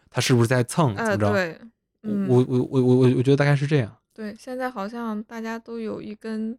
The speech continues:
Speaker 2: 一根弦儿在这上面，
Speaker 1: 嗯。
Speaker 2: 然后有，但凡碰到这个事情，就会，立马就会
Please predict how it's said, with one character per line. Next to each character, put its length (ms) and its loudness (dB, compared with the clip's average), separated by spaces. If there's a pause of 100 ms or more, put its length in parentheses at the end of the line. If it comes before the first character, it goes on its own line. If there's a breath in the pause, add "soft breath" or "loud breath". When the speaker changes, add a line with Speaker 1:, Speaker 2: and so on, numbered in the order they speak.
Speaker 2:
一 140 -12
根 240 -4
弦 320 -8
儿 200 -4
在 160 -6
这 160 -6
上 220 6
面， 140 -10
Speaker 1:
嗯。 120 -20
Speaker 2:
然 200 -10
后 300 -8 (480)
有， 300 2
但 240 0
凡 260 -8
碰 200 -6
到 140 -4
这 100 -10
个 100 -12
事 160 -14
情， 280 -16
就 120 -12
会， 360 -14
立 140 0
马 160 -2
就 140 -8
会 260 -10